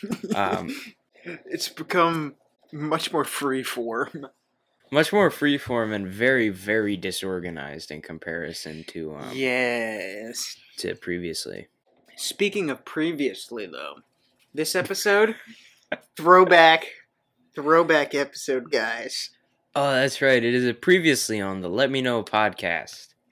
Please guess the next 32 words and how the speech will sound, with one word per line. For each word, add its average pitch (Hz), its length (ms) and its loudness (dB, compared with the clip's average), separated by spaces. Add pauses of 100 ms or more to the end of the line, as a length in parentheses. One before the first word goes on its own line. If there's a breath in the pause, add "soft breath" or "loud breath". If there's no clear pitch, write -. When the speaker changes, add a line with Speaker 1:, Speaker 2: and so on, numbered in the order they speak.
Speaker 1:
We 113 220 -2
used 127 400 -2
to 107 80 -4
do 107 180 -4
stuff, 143 460 0
and 107 140 -6
now 110 200 2
we're 113 220 0
gonna 98 220 -4
do 95 580 -6
that 90 400 -2
stuff. - 1120 -8 (160)
Is 104 120 -8
that 113 180 2
what 113 120 -2
you 113 80 -2
were 113 60 -4
alluding 113 380 -4
to, 117 180 -6
Vilnius? 110 460 -6 (440)
Speaker 2:
Exactly, 117 600 -2
yes, - 320 -12
yes. - 420 -14 (300)
Speaker 1:
It, 143 300 4
that 147 140 8
was 131 160 4
a 113 60 -4
good 110 180 0
explanation, 85 640 -8
right? 71 280 -10
I 87 100 -8
think. 90 380 -14